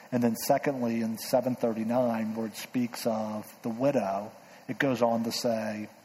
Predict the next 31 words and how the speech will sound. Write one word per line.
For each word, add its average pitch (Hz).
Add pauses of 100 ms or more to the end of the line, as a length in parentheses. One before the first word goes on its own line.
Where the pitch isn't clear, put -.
(300)
"And 131
you're 123
free 127
to 117
remarry." 110 (680)
And 120
then 117 (360)
earlier, 143
whenever 120
it 117
was 117
being 123
abandoned, 117 (220)
it 117
doesn't 135
make 123
that 110
statement 131
and 113
precedes 156
that 113
by 110 (240)
speaking 135
of 113 (100)
ending 139
a 120
marriage 120
outside 117
of, 110 (200)
of, 110 (380)
uh, 113